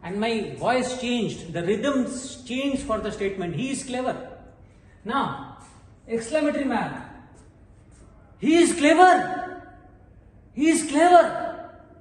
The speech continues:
So this is an exclamatory sentence. Again, the change in intonation was little bit different from a question mark statement and, uh, uh, from a, uh,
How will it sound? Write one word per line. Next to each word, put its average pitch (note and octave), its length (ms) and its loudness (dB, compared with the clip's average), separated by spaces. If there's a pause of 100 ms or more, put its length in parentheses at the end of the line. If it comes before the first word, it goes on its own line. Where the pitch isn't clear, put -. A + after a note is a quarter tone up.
(680)
So G#3 80 -10
this B3+ 180 -6
is C#4+ 60 -6
an D4 80 2
exclamatory C#4+ 600 -2
sentence. E3+ 360 -8
Again, C4 760 -2 (180)
the A3+ 240 -4
change D#4 380 -2
in D4+ 80 0
intonation C4+ 600 0
was A#3+ 160 -2
little C4 240 -6
bit A#3 220 -8
different B3 400 -4
from A#3 140 -2
a A3 60 -2
question A3+ 380 -2
mark A#3+ 180 -2
statement F3 420 -8 (560)
and, G#3+ 300 -4
uh, G#3+ 40 -8
uh, - 680 -8
from G#3+ 220 -8
a, A3+ 320 -6 (280)
uh, F#3 340 -6